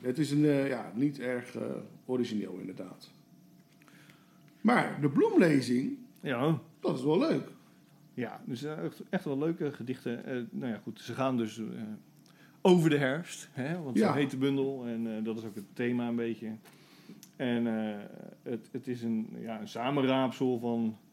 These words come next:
Speaker 2: wat zal het zijn, een stuk of een tiental, twintigtal dichters. Ja, vijftien.
Speaker 1: Die in Rotterdam bij Poetry International gestaan hebben.
Speaker 2: Die op Poetry International gestaan, maar wel dus internationaal. Dus niet alleen Nederlandse dichters, maar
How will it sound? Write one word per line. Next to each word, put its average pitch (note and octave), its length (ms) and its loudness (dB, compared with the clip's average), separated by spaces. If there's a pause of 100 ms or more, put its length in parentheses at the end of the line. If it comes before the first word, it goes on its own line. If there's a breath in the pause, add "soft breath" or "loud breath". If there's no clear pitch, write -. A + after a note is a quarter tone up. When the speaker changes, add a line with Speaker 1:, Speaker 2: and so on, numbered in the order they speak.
(320 soft breath)
Speaker 2:
wat - 100 -18
zal A#2 80 -8
het G2 100 -10
zijn, A#2+ 180 -4
een B2 80 -4
stuk A#2+ 200 -8
of A#2 120 -8 (380)
een A#2 180 -12
tiental, B2+ 480 -4 (420)
twintigtal B2 560 -4
dichters. D3+ 640 -4 (540)
Ja, G#2 380 -14
vijftien. A2+ 460 0 (320)
Speaker 1:
Die F3 100 6
in F#3 80 10
Rotterdam E3+ 640 8
bij - 160 -4
Poetry D3 360 6
International F3 460 4
gestaan D#3+ 220 2
hebben. B2 180 -2
Speaker 2:
Die D3 120 6
op D#3+ 60 4
Poetry D3 340 4
International C3+ 400 -2
gestaan, C3+ 260 -2
maar C3 120 0
wel C#3 180 4
dus C#3 140 2
internationaal. A#2+ 720 0
Dus G#2 100 -4
niet C3+ 180 -2
alleen A#2 220 2
Nederlandse C3+ 520 0
dichters, A#2+ 440 -4
maar G#2+ 360 -6